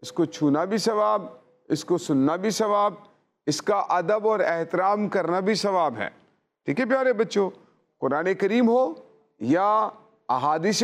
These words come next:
کریمہ ہو یا اسلامی کتابیں ہوں، ہمیں اس بات کا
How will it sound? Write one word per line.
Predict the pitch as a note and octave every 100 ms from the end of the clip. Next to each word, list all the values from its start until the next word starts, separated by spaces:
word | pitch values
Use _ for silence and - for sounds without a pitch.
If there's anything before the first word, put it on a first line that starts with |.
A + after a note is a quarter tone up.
| A#3
کریمہ | A#3+ B3 B3
ہو | A#3+ B3+ C4+ C4 - _ -
یا | G3 C4
اسلامی | A#3+ - G3+ G3 G3+
کتابیں | F3+ D3+ C3+ A#2+ A#2
ہوں، | - - _ _ _ -
ہمیں | D3+ F#3
اس | E3
بات | G3 G3 -
کا | F#3